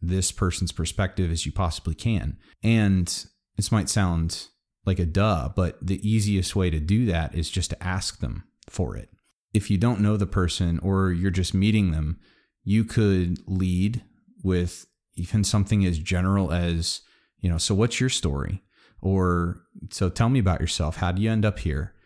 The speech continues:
And those are really broad questions, but they give the other person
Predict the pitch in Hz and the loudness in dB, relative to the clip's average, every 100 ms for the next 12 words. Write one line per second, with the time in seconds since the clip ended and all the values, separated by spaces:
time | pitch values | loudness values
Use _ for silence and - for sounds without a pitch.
0 | _ _ 104 107 156 131 87 82 95 113 | _ _ 0 2 4 2 2 2 2 4
1 | 98 76 78 80 - - - - 123 139 | 2 2 0 -2 -2 -4 -2 -2 -2 0
2 | - 101 - - 98 95 101 113 120 123 | 0 0 0 -2 0 0 2 2 0 -4
3 | - _ _ _ _ 87 92 - 92 90 | -12 _ _ _ _ -4 -2 0 0 0
4 | - - 110 - 95 85 82 85 | -2 -2 -2 0 0 2 0 -2